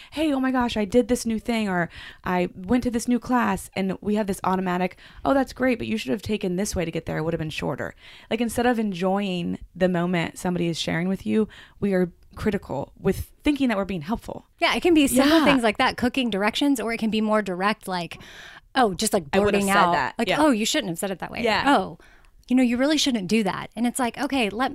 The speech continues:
Speaker 2: I'll figure that out on my own later."
Speaker 1: Yeah.
Speaker 2: Maybe I shouldn't have, but I've done it. And now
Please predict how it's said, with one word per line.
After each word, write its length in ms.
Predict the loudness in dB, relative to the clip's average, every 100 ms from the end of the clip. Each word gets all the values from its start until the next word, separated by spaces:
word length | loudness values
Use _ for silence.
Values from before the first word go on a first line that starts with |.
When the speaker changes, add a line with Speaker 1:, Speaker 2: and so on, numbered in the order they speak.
| 0
Speaker 2:
I'll 160 | -2
figure 320 | 0 -4 -2 0
that 160 | 2
out 160 | 2 0
on 80 | -2
my 160 | -4 -4
own 380 | -4 -2 -4 -6
later." 440 | -2 -2 -2 -8 -16 -14
Speaker 1:
Yeah. 400 | -10 -10 -12 -14 -6
Speaker 2:
Maybe 400 | -2 0 2 2
I 40 | 2
shouldn't 300 | 2 2 0
have, 300 | -2 -6 -14
but 300 | -2 0 2
I've 180 | 0 0
done 200 | 0 2
it. 280 | 2 2 -2 -20 -20 -20 _
And 180 | 0 0
now 520 | 2 4 4 2 -2